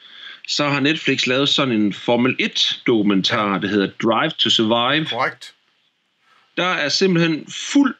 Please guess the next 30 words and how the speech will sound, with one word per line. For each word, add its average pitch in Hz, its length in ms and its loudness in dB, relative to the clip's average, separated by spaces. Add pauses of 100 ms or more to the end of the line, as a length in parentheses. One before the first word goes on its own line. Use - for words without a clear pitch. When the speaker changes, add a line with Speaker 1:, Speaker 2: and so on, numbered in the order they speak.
(120)
Speaker 1:
surround-lydspor 139 1040 2
fra 120 200 -4
første - 540 -4
sekund. 139 380 0 (140)
Speaker 2:
Enig. 185 360 -6 (460)
Speaker 1:
Så 175 100 -6 (160)
den 220 140 0
kan 175 140 0
man 165 140 2
bare 190 180 0
sætte 151 220 -2
på, 214 200 2
og - 140 0
så, 190 320 2 (560)
øh, 113 60 2 (500)
er 110 100 -2
der 110 300 0
knald 160 260 0
på 123 140 0
Speaker 2:
Ja. 127 120 -2
Speaker 1:
alle 208 200 -2
kanaler 151 320 0
Speaker 2:
Så - 280 -4 (160)
Speaker 1:
hele 147 120 2
tiden. 107 240 2 (720)
Speaker 2:
Fantastisk. 143 480 -4
Speaker 1:
Det 156 80 0
er 180 40 0
så 185 120 0
velproduceret. 139 640 -2